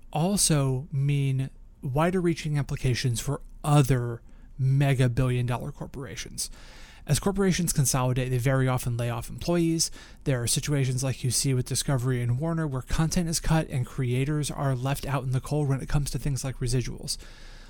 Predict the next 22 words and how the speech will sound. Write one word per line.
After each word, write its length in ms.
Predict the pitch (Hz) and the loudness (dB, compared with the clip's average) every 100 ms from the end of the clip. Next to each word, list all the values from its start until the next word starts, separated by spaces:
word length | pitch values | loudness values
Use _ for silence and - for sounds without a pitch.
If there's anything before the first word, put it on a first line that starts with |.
| - | -4
Like, 140 | 131 | 0
we're 200 | 127 147 | 2 2
all 200 | 156 165 | 4 0
creatives 640 | - 165 156 151 147 135 - | 0 0 0 2 0 0 0
in 160 | 147 | 2
this 140 | 143 143 | 2 2
industry, 500 | 135 131 - 127 123 | 0 -2 0 -2 0
and 320 | 127 123 143 | -2 -2 -4
it's 240 | 160 135 - | -2 0 0
very, 340 | 120 131 151 | 0 2 2
very 240 | 143 147 135 | 2 2 2
difficult 400 | 147 135 135 - | 0 -2 -4 -2
to 100 | 131 | 0
make 200 | 127 135 | 0 0
a 40 | |
living. 360 | 117 123 139 - - - - - | -2 -2 -4 -12 -16 -18 -8 0
These 180 | 139 | 2
companies 580 | - 156 143 139 139 123 - | 4 2 2 0 0 -2 -6
have 360 | - 135 123 117 - - - | -4 0 0 -2 -8 -18 -8
so 560 | - - - - 165 170 | -2 2 2 2 2 2
much 320 | 165 156 - | 0 -2 -2
money, 340 | 127 117 - | -2 -4 -10